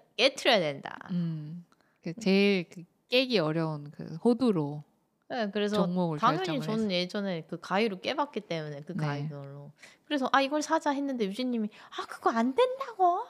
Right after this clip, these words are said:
Speaker 1: 계속 그래서 <laughs> 짜증이
Speaker 2: 아, 제,
Speaker 1: 났죠.
Speaker 2: 제 성대모사 하는 건가요? <laughs> 하여튼 그래갖고 부러움도 깨먹고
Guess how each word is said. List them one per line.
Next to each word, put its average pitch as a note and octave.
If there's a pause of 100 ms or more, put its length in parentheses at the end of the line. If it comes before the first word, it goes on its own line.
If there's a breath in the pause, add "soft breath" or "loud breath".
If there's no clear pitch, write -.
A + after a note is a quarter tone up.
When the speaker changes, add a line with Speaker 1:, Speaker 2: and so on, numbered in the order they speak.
(260)
Speaker 1:
계속 A3+
그래서 F#3
<laughs> -
짜증이 C4
Speaker 2:
아, D4+
제, A3+
Speaker 1:
났죠. A3
Speaker 2:
제 G3+
성대모사 C#4
하는 D#3+
건가요? F3
<laughs> F#4
하여튼 F4
그래갖고 C4
부러움도 C4+
깨먹고 B3+